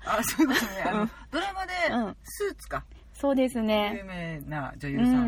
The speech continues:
Speaker 2: ん。まあ、あの、私はスーツずっと見てましたね。
Speaker 1: うん。
Speaker 2: あの、レイチェル
Speaker 1: はい。
Speaker 2: っていう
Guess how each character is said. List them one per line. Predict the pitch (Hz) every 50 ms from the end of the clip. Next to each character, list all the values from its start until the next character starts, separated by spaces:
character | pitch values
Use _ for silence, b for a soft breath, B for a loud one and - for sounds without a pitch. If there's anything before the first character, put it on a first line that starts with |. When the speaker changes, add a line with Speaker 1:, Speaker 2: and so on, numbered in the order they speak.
| 220 202 185
Speaker 2:
ん。 | - - - - B B B B B -
ま | 240 262
あ、 | 262
あ |
の、 | 240 220 214 202 180
私 | 175 180 - 202 - - 208
は | 233 285 311 - - - - - -
ス | - - - 233
ー | -
ツ | - - 180 165 151 - - - -
ず | - 175
っ | - -
と | - 147 - -
見 | 165 175
て | 175 175 165
ま | 175 180
し | -
た | - 151
ね。 | 160 185
Speaker 1:
う | 190
ん。 | 175 170 160 151 143 131 131 139 B B B B B B B B -
Speaker 2:
あ | 185 180 165
の、 | 160 156 147 127 - - - - - - - - - - - -
レ | 175 180
イ | 175 180
チ | - 151
ェ |
ル | - 123 - - - - - - - -
Speaker 1:
は | - 147 143
い。 | 135
Speaker 2:
っ | - - - - - -
て | 202
い | 175 202
う | 269